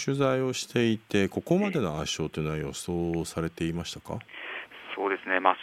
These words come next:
Speaker 2: 正直やはり、あの、まあ、コロナ禍の選挙ということで、まあ、盛り上がりに欠けたというのもありますし、一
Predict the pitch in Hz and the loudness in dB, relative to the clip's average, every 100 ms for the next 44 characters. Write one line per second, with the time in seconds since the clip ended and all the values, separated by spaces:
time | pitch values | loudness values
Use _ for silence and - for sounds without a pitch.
0 | - 123 139 156 - 180 131 120 117 110 | -4 -2 -2 -4 -10 -8 -4 2 4 6
1 | 104 101 98 95 98 98 95 95 95 95 | 4 2 -2 -2 -2 -2 -2 0 -2 -2
2 | 95 98 98 101 98 101 95 107 104 - | -2 -4 -4 -4 -4 -6 -4 -2 -2 -2
3 | - 123 156 - 110 - 104 95 90 90 | -2 2 4 4 4 2 2 0 -2 -4
4 | - 95 92 90 107 101 95 90 98 104 | -6 -6 -6 0 2 2 2 -2 0 0
5 | 104 107 107 101 107 117 - 101 90 90 | 2 0 -2 -4 0 0 0 -4 -2 0
6 | - - 98 98 95 90 - - - 117 | 2 2 0 -6 -4 -6 -10 -12 -2 0
7 | 107 - - - - - | 0 -2 -6 -8 -10 -10